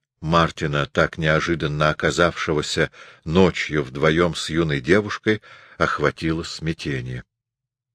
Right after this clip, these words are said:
«Бедная девочка», — говорил он себе, — «ну пожалей же ее. У нее, видно, совсем не осталось сил, а ночь такая чудесная». И тут молодой человек ясно понял,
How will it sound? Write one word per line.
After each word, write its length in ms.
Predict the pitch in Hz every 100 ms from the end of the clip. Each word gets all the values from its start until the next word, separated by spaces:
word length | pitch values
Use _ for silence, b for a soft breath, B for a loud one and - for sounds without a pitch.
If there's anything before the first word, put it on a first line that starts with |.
| _ _ b b b b
«Бедная 640 | 78 71 92 78 71 71 76
девочка», — 640 | 67 87 69 64 - 73 - _ _ _ _ _ -
говорил 400 | 78 73 73 69
он 140 | 69
себе, — 400 | - 78 71 67 b b b b b b _ _
«ну 140 | 82 92
пожалей 680 | 107 90 104 107 117 117
же 200 | 104 101
ее. 440 | 92 82 69 67 58 _ _ _ _ _ _ _ _ _ _ _ _ _ -
У 100 | 95
нее, 300 | 95 104 113
видно, 340 | 120 104 110
совсем 520 | - 101 - 113 110
не 80 | 110
осталось 560 | 107 - - 107 104 -
сил, 400 | - 87 76 64 _ b b b b -
а 100 | 85
ночь 420 | 95 110 90 -
такая 440 | 85 - 110 92
чудесная». 760 | - - 85 90 78 - 65 57 _ _ _ _ _ _ _ _ _ _ _ _ _ _ _ _ _ _ _ _
И 120 | 80
тут 280 | 76 135 135
молодой 420 | 104 101 95 131
человек 480 | - 113 113 123 -
ясно 420 | 95 123 - 117
понял, 540 | - 104 92 69 65